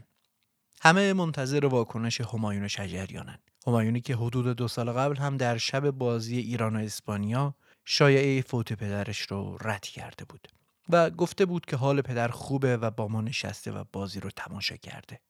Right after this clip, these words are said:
اما الان دو سال از اون موقع و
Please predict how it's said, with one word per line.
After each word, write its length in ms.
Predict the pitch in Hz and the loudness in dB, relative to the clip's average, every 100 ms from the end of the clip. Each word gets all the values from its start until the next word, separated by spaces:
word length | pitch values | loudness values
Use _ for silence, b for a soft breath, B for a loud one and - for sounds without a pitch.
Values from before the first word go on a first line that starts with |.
| - _ - | -20 _ -2
اما 400 | 123 123 123 107 | 2 4 4 2
الان 400 | 123 135 143 151 | 0 0 0 -2
دو 220 | 135 165 | 0 0
سال 300 | - 160 143 | 4 4 4
از 180 | 117 120 | 2 2
اون 120 | 117 | 0
موقع 520 | 113 107 120 131 123 | 0 2 0 0 0
و 220 | 113 107 | -4 -6